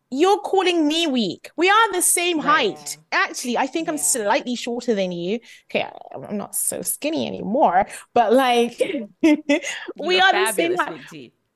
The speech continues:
Speaker 1: Thank
Speaker 2: Period.
Speaker 1: you. <laughs> But we're put in the same category. So, th-, so for you to put somebody who's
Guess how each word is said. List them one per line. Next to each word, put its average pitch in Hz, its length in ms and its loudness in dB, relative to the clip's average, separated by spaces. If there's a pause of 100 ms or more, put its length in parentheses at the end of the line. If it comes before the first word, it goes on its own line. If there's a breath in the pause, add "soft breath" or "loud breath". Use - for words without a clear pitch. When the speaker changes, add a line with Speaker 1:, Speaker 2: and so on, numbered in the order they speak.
(200)
Speaker 1:
Thank 339 300 -10
Speaker 2:
Period. 240 560 -2
Speaker 1:
you. 453 260 2
<laughs> - 400 -10
But 311 100 2
we're 370 160 2
put 381 220 -4
in 370 80 -4
the 349 100 -2
same 302 320 0
category. 254 760 -6 (160 soft breath)
So, - 160 0
th-, - 120 -12 (120)
so 320 160 0
for 294 160 -8
you 311 340 0
to 349 120 -4
put 269 180 2
somebody 254 320 0
who's 233 180 -2